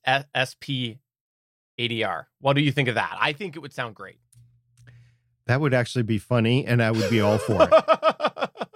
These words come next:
Speaker 1: All right, so someone go ahead and do that. Take a clip of this. Do your A D R. You can do both, both of us if you want. I, I highly encourage you to, you know,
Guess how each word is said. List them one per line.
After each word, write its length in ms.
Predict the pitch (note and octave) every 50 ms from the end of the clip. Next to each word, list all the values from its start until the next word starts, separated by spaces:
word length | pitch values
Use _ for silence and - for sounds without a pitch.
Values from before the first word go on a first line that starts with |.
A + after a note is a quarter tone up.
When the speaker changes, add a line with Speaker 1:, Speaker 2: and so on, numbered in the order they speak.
| - - _ - B3 - _ - - _ _ - - - - - D4 C4 G3
Speaker 1:
All 120 | - F3+
right, 200 | E3+ D#3+ D#3+ D#3
so 100 | C#3 F3
someone 280 | D#3+ - A3+ G#3+ G#3+ G3+
go 160 | F#3 G3 F#3+
ahead 200 | F3 F3 F3 E3
and 40 | C#3+
do 140 | D3+ D3+ D3
that. 280 | D3+ C#3+ C#3+ D3 C#3
Take 220 | - E3 F3+ E3 C#3+
a 60 | C3
clip 240 | - D#3+ D3 A#2 C3
of 80 | B2+
this. 400 | B2+ C3+ C#3 C#3 C3+ B2+ - - _
Do 80 | D#3
your 240 | D#3 D#3+ D#3 D#3 D#3
A 220 | D#3 D3 D3 D3+ D3
D 160 | D3 C#3 C#3
R. 180 | C3+ C3 C3
You 120 | C3+ C3+ C#3
can 60 | C#3
do 100 | D3 D#3+
both, 280 | C3+ C#3+ D3 D3 D3 D3
both 280 | D3 C3 F3+ A3 A#3+ C4
of 100 | A#3+ F3+
us 160 | D3+ B2+ B2+
if 100 | C#3 A#2
you 140 | C3+ C#3 C3+
want. 300 | D3 F3 E3+ C#3 C3+ C3
I, 120 | C#3 E3 -
I 260 | C#3+ D#3+ E3 E3+ E3+
highly 480 | D3+ - - F3+ G3 A#3+ B3+ A#3+ G#3 F3+
encourage 480 | D#3 C3 - D3+ D3+ D3+ D3 C#3 A#2+
you 220 | C3 C3+ C3+ C3 A#2+
to, 420 | - - C#3+ C3+ C3 B2+ B2 - - _ _ _ _ _ - D3 C#3 - _ _
you 120 | - E3 F3
know, 220 | D3 A#2 G#2 -